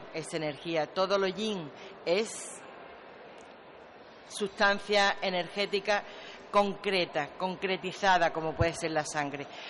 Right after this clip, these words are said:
Lo más yin de todo es la sangre. No nos podríamos pensar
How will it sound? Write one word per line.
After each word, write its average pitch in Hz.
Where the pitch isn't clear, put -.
Lo 208
más 240
yin 233
de 190
todo 202
es 190
la 175
sangre. 170
No 190
nos 185
podríamos 185
pensar 185